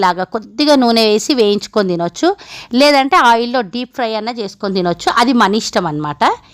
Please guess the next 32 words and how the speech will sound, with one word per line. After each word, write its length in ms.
ఇక్కడ 180
నేను 160
మంచిగా 400
ఉడకాలని 480
చెప్పి 200
మళ్ళీ 280
హాఫ్ 280
హాఫ్గా 340
కూడా 160
కట్ 240
చేసి 300
మళ్ళీ 280
ఒక 120
ఫైవ్ 220
టెన్ 200
మినిట్స్ 220
మళ్ళీ 220
ఉడికిస్తున్నా. 580
ఇక్కడ 240
చూస్తున్నారు 460
కదా 180
మంచిగా 480
ఉడికినాయి. 460
ఇప్పుడు 220
ఇవి 200
కొంచెం 380
చ-, 180
చల్లారుతున్నప్పుడు 840
ఇంకా 260
కట్ 160
చేసి 280
ఇట్లా 160